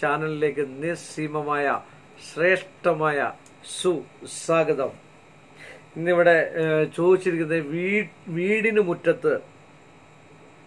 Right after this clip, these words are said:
പുല്ല് വളരുന്നത്, പുല്ല്,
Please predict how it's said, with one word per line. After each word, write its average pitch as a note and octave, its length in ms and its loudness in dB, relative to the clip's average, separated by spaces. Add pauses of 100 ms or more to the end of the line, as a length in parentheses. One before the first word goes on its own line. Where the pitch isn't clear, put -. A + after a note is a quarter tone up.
(1160)
പുല്ല് A3 280 0
വളരുന്നത്, F3 680 6
പുല്ല്, E3 420 -2